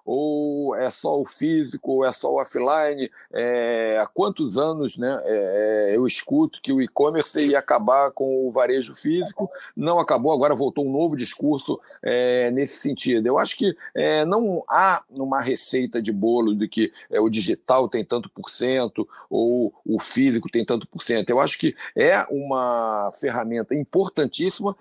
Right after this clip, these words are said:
mas a utilização dela, ela vai ter que ser utilizada em função de um diagnóstico que você esteja fazendo do mercado. Quem são aqueles seus,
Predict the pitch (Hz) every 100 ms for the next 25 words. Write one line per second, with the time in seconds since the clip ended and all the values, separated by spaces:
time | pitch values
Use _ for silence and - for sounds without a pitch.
0 | _ - 131 127 117 170 196 190 170 151
1 | 139 - 131 117 143 - 139 127 151 165
2 | 165 196 - - 160 120 - 131 - 165
3 | 139 110 131 175 160 113 _ - 180 -
4 | 170 196 208 208 214 208 220 208 175 208
5 | - 262 208 196 - 190 - 190 196 202
6 | 165 196 185 196 208 - 175 170 151 -
7 | _ - 226 208 - 185 170 - 156 135
8 | - 147 131 -